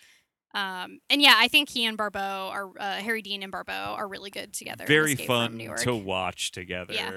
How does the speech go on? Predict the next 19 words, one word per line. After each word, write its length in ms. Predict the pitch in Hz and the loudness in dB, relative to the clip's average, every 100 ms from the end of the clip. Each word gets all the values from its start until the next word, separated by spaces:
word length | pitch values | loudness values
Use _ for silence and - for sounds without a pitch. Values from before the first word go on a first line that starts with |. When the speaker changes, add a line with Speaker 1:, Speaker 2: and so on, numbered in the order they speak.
| 98 98 95 | -8 -10 -6
Speaker 2:
Uh, 280 | 98 92 92 92 | -2 0 0 -4
you 120 | 104 | -6
know, 260 | 90 90 - - - _ | -6 -8 -10 -20 -20 _
two 320 | - 143 135 120 | -4 0 0 0
kind 240 | 120 110 | -2 -2
of 100 | 107 | -6
faves 480 | - 110 101 95 101 | -4 -2 -2 -6 -8
of 180 | 92 101 | -8 -6
mine 380 | 98 90 92 92 | -6 -6 -8 -10
getting 300 | 98 92 92 | -10 -10 -16
to 80 | - | -14
kind 180 | 107 95 | -12 -14
of 100 | - | -10
play 180 | 107 95 | -10 -6
opposite 500 | 98 92 98 104 95 | -6 -4 -6 -6 -6
each 100 | 214 | -4
Speaker 1:
Yeah. 160 | 101 | -4
Speaker 2:
other, 300 | 98 104 104 | -4 -8 -10
and 240 | 107 104 | -14 -18